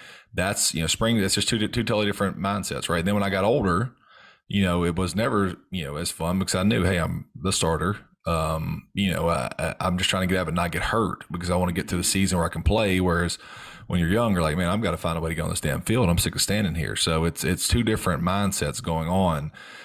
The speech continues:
you know, in, in camp. And then there's also, you know, there, there, obviously when you're older, you wanna get better as well. 'Cause, you know, if, if you have a chance to get drafted, you're working for certain stuff, but you kinda get that injury fear, um, when you get older, which is like, "Man, I don't wanna miss my senior year, get tear my A C L in, in spring or something," you know? So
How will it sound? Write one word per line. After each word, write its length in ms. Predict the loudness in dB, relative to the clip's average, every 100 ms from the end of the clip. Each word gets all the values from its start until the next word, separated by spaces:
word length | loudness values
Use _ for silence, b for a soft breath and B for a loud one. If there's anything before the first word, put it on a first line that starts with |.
| B
you 100 | 0
know, 180 | 2 2
in, 160 | 0
in 160 | 0 0
camp. 300 | 0 0 0
And 80 | 0
then 80 | 2
there's 140 | 2
also, 260 | 2 2 2
you 120 | 2
know, 140 | 2
there, 160 | 0 0
there, 200 | 0 0
obviously 220 | 0 0
when 60 | 2
you're 120 | 4
older, 180 | 2 2
you 140 | 0
wanna 140 | 0
get 140 | -2 -2
better 200 | -2 -2
as 100 | 0
well. 200 | 0 0
'Cause, 100 | 0
you 60 |
know, 60 | -2
if, 100 | 0
if 100 | 0
you 80 | 0
have 80 | 0
a 20 |
chance 220 | 0 -2
to 60 | -2
get 80 | 0
drafted, 400 | 0 0 0 -2
you're 80 |
working 260 | 0 0 -2
for 80 | -2
certain 240 | 0 0
stuff, 360 | 0 2 0 0
but 240 | 0 0 B B B
you 100 | -6
kinda 180 | -2 0
get 140 | 0 0
that 120 | 0
injury 360 | 2 2 2
fear, 480 | 0 -2 2 2 0 -6 _
um, 440 | 0 2 0 -2 -2
when 120 | 2
you 80 | 4
get 100 | 4
older, 400 | 4 4 2 -2
which 160 | -4 -8
is 140 | -4
like, 160 | 0 2
"Man, 120 | 2
I 40 |
don't 80 | 4
wanna 140 | 4
miss 200 | 4 2
my 100 | 0
senior 280 | 0 2 2
year, 280 | 2 2 2
get 200 | 0 0
tear 180 | 0 2
my 80 | 0
A 80 |
C 160 | 0 2
L 140 | 2
in, 100 | 2
in 140 | -2 -2
spring 460 | -4 0 2 2
or 80 | 2
something," 280 | 0 -2 -2
you 100 | -4
know? 120 | -2
So 360 | -2 0 0